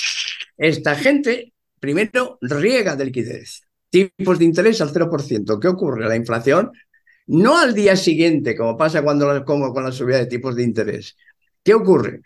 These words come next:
Que la inflación se dispara. La inflación se ha quedado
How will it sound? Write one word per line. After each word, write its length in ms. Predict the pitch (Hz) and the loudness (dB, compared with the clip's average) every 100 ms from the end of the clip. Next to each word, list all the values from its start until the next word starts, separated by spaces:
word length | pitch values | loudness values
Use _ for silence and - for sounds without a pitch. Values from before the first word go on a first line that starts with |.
| - - | -18 -6
Que 80 | 120 | -4
la 100 | 120 | -2
inflación 420 | 117 107 107 110 | -2 -4 -6 -2
se 120 | 139 | 0
dispara. 500 | 151 151 143 143 - _ _ _ _ _ _ _ _ - | 0 -2 -6 -8 -18 _ _ _ _ _ _ _ _ -4
La 200 | 147 160 | 0 2
inflación 560 | 135 139 131 214 156 | 2 2 4 4 2
se 120 | - | 2
ha 60 | 135 | 0
quedado 440 | 160 165 233 - | 2 2 0 -4